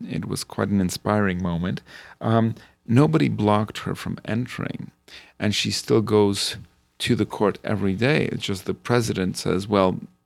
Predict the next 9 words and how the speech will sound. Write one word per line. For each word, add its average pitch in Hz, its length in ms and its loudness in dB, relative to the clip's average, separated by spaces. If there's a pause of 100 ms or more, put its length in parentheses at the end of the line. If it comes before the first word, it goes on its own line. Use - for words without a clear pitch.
she's 95 260 -6
a 92 80 -2
very 85 480 0 (340)
good - 200 0 (340)
law 127 240 2
professor, - 640 -4 (680)
and 92 340 2
she - 240 0
was 107 640 0